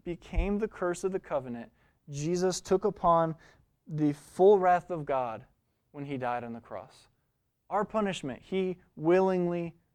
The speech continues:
took that for us. And so as we come to believe in him, we, we can then, we become secure. "Who is he that condemneth? It is Christ that died, yea, rather,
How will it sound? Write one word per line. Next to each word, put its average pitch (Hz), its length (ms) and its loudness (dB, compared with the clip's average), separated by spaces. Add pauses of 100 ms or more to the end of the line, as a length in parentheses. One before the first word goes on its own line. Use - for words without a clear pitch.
(440)
took - 220 -10
that 98 260 -10 (1040)
for 156 260 -2
us. - 460 -6 (1000)
And 151 80 -18
so 170 80 4
as 165 160 4
we 165 100 4
come 190 280 0
to 180 100 0
believe 175 380 0
in 180 100 0
him, 175 260 -4
we, 156 180 -2 (260)
we 165 100 0
can 160 200 -2
then, 175 360 2
we 170 160 0
become 170 360 -2
secure. 151 640 -4 (1400)
"Who 175 140 2
is 170 160 0
he 185 140 2
that 190 160 4
condemneth? 190 500 0 (1080)
It 160 100 0
is 151 100 0
Christ 185 320 6
that 190 140 4
died, 160 360 8
yea, 156 140 6
rather, 160 440 6